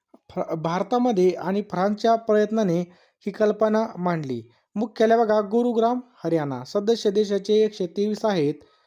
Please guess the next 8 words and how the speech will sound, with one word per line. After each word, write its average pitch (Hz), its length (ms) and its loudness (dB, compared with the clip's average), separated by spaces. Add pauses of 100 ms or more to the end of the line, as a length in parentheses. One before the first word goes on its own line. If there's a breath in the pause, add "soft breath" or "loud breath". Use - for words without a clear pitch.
(280 soft breath)
आणि 190 180 -2
मित्रांनो, 226 380 0
ही 180 200 -2
सौर 262 320 2
ऊर्जा 247 300 2
संपन्न 226 460 0
राष्ट्रांची 220 800 -2 (400 soft breath)
आंतरसरकारी 214 880 0